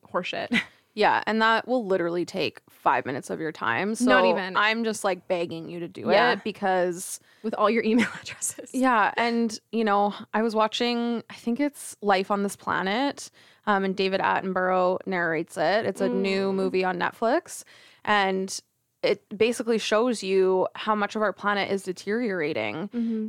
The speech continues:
Speaker 2: And this is just one of those things, like, we, we need to be outside. We need the environment, especially right now,
Speaker 1: Yeah.
Speaker 2: during a time when we can't be seeing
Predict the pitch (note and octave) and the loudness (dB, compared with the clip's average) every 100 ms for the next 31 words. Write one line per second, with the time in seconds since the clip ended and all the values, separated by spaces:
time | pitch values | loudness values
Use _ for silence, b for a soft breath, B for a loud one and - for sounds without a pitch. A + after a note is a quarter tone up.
0 | A3 G3+ G3 G3 F#3+ G#3 G#3 B3+ A#3+ C4 | 0 2 2 2 0 -2 -2 -2 -2 -2
1 | A3 G#3 G#3 G3+ G3+ - G#3 G#3+ F#3 F3 | 0 0 0 0 -2 -2 -2 -2 0 -2
2 | - G3 G#3 A3 A3 - G#3 A3+ A3 G3 | -2 -4 -2 -2 -2 -4 -4 -2 0 0
3 | G3 F3+ F#3+ F#3+ _ _ G3+ F#3+ F3+ F3+ | -2 -2 -4 -6 _ _ -8 -2 2 0
4 | F3 E3+ D3 C3+ F3+ F#3 F#3+ F#3+ G3 G3 | 0 0 0 0 -2 -2 -2 -2 -2 0
5 | D#3+ F3 E3 D#3+ - G3 - - - - | 0 0 -2 -6 -4 -6 -6 -12 -14 -8
6 | A#3 A3+ G3 F3+ - - - - - - | -6 -4 -4 -4 -4 -8 -6 -4 -4 -6
7 | - B B B A#3+ A3+ G3+ G3 - G#3+ | -12 B B B 0 2 4 2 0 2
8 | G3 G3 F#3+ F#3 - G#3+ - A3+ G#3+ - | 2 0 0 0 -2 -6 -2 0 0 -2
9 | G3+ - F#3+ F#3 F#3 F#3 | -6 -6 -6 -6 -8 -14